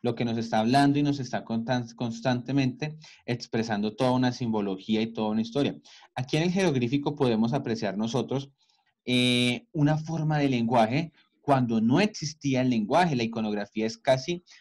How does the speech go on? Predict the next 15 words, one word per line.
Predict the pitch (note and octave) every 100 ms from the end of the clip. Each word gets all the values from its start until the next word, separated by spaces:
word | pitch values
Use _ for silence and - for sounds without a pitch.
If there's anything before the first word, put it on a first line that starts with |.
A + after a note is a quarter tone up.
| _
anterior | C#3 C3+ A2+ A#2 A2 A2
al | B2
mismo | C3+ C3+ C#3
lenguaje. | A#2+ G2 C3 F3 A2+ D#2+ _ _ _
¿Mm? | E3 G#3+ - _ _ _ _ _ _ _ - - -
Hablo | A2+ B2+
del | D3+
lenguaje | D#3 C#3 A#2+
de | B2+
las | C3 C3
palabras, | A#2 A2+ F#2+
¿no? | B2 D3 - _ _ -
Al | A#2+
lenguaje | A#2+ A2+ A2+ B2
escrito. | - F3 G3 G2+